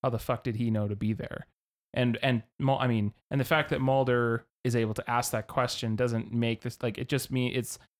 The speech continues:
it's not so much them resolving the plot hole as them just trying to say, like, "Hey, this is a plot hole"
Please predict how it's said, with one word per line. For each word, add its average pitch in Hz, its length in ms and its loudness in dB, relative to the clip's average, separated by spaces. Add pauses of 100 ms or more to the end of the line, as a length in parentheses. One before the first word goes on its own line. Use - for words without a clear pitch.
(100)
it's 139 120 0
not 180 180 4
so 175 80 0
much 143 400 0 (200)
them 131 220 2
resolving 113 680 2
the 110 100 -2
plot 113 320 0
hole 117 300 0
as 110 200 0
them 117 220 2
just 117 260 -4
trying 113 360 0
to 117 120 -4
say, 113 280 0
like, 107 260 -2
"Hey, 123 420 0 (1080)
this 160 180 2
is 131 80 -2
a 131 80 4
plot 175 320 4
hole" 104 540 0